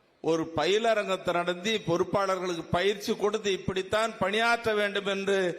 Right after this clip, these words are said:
கற்றுக் கொடுக்கிற மகத்தான ஆசிரியர் பெருமகனார் நம்முடைய மருத்துவர் ஐயா அவர்கள்.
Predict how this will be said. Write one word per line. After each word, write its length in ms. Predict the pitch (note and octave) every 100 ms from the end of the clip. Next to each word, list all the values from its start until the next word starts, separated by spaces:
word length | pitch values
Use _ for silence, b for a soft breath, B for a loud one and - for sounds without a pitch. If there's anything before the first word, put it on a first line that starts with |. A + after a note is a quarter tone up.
| B B -
கற்றுக் 440 | F#3 G3+ C#4 B3+
கொடுக்கிற 380 | A#3 G#3+ G#3 G3 F#3+ F3
மகத்தான 640 | E3 F3+ A3 A#3 A#3 A3+ G#3 G3+
ஆசிரியர் 440 | A#3 A#3+ A#3 A3 A3
பெருமகனார் 600 | G#3 G3+ G3 G#3 A#3 B3 - - -
நம்முடைய 320 | D#3+ E3 D#3+
மருத்துவர் 400 | C#3+ C3+ - A2
ஐயா 180 | E2+ F2
அவர்கள். 300 | D2+ - F2